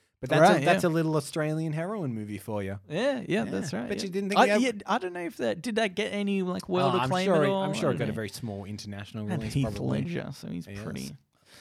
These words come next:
Speaker 1: Uh,
Speaker 2: Um,
Speaker 1: yeah, there you go. There's a, we, we have our own little heroin movie.
Speaker 2: Yeah, <laughs> yeah.
Speaker 1: It's, uh, vices. I reckon you know mine.
Speaker 2: Chocolate.
Speaker 1: Yeah, absolutely.
Speaker 2: Um,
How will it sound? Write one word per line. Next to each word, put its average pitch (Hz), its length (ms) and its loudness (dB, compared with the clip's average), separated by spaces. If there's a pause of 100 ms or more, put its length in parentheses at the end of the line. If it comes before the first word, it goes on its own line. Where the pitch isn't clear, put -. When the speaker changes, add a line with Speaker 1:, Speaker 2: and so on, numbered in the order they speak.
(320)
Speaker 1:
Uh, 143 80 0
Speaker 2:
Um, 147 840 2
Speaker 1:
yeah, 139 240 -4
there 156 100 -8
you 165 160 -6
go. 143 80 -4
There's 127 240 -4
a, 127 320 -4
we, 156 200 -4
we 165 120 -4
have 160 160 -4
our 160 180 -4
own 170 100 -4
little 127 180 -2
heroin 110 360 -4
movie. 101 320 -8 (120)
Speaker 2:
Yeah, 160 260 8 (280)
<laughs> - 60 -4
yeah. 143 560 2
Speaker 1:
It's, - 160 -12
uh, 127 480 -2
vices. 143 400 -2
I 147 140 0
reckon 160 300 -2
you 117 100 -2
know 104 140 -4
mine. 101 300 -10 (760)
Speaker 2:
Chocolate. 117 420 0
Speaker 1:
Yeah, 82 280 -8
absolutely. 90 440 -12
Speaker 2:
Um, 127 1000 2